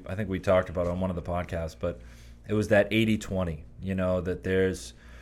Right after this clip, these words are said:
most of the treatment that, that's out there is geared toward twenty percent of the population, not the other eighty, right? So only, you know, less than twenty percent of the people in treatment wanna be there and are trying to get well.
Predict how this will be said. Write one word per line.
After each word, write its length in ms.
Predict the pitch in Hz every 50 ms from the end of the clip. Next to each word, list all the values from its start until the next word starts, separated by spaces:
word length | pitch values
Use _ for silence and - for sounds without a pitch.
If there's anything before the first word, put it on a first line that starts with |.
| - - - - - - - - -
most 420 | - 107 117 123 127 147 151 147 -
of 120 | 151 117 110
the 60 | 123
treatment 400 | - - 131 127 - 113 110 107
that, 280 | 107 104 - - - -
that's 220 | 107 107 - -
out 220 | 107 104 104 104 -
there 180 | 104 92 92 92
is 120 | 90 82
geared 380 | 82 - 104 104 104 98 - -
toward 240 | - 98 95 -
twenty 240 | - - 107 104 104
percent 340 | 98 - - - - 101 95
of 60 | 92
the 60 | 90
population, 760 | 87 - 95 92 90 92 90 92 95 95 87 - 82 82 85
not 200 | 90 92 92 90
the 120 | - 92 92
other 200 | 90 87 90 -
eighty, 320 | - 87 82 82 - - - - - - -
right? 300 | 95 95 92 92 92 -
So 320 | - - 104 98 95 -
only, 400 | - 110 123 127 127 117 110 101 - -
you 80 | - 120
know, 80 | 95
less 220 | 90 104 135 135 -
than 140 | - 123 113
twenty 260 | - - 135 139 131
percent 320 | - - 110 - 123 117
of 60 | 104
the 60 | 92 95
people 280 | - 117 110 110 98
in 160 | - 95 104
treatment 500 | 98 - - 110 107 - 82 92 87 85 - - - -
wanna 280 | 92 95 104 104 101 87
be 160 | 87 101 104
there 260 | 92 95 90 90 90
and 120 | 73 87 90
are 80 | 87
trying 320 | 85 - - 95 92 90 82
to 80 | -
get 160 | 87 90 82 76
well. 220 | 90 87 - -